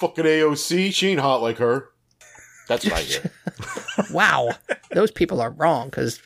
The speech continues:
Speaker 2: A O C is way hotter than
Speaker 1: Uh, no,
Speaker 2: Those
Speaker 1: she's
Speaker 2: are
Speaker 1: got a goony, goony eye. I saw it in a photo once.
Speaker 2: <laughs>
Speaker 1: Duh, Karen. <laughs>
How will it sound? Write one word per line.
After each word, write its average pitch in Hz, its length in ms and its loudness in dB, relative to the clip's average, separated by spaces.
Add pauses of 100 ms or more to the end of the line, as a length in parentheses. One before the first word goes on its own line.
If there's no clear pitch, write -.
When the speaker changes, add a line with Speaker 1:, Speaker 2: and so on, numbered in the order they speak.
(180)
Speaker 2:
A 190 140 2
O 160 40 4
C 170 140 0
is 127 140 2
way 160 200 2
hotter 131 260 0
than 120 240 -2 (500)
Speaker 1:
Uh, 123 280 2
no, 147 140 4
Speaker 2:
Those 143 140 4
Speaker 1:
she's 113 100 -4
Speaker 2:
are 120 40 -14
Speaker 1:
got 135 120 2
a 120 40 -4
goony, 127 360 -2
goony 135 300 0
eye. 120 340 2
I 107 60 0
saw 123 300 0
it 107 40 0
in 95 60 -8
a - 20 -4
photo 117 340 0
once. 90 420 -6 (1600)
Speaker 2:
<laughs> 143 320 -6
Speaker 1:
Duh, 101 180 -4
Karen. 90 420 -6 (360)
<laughs> - 0 -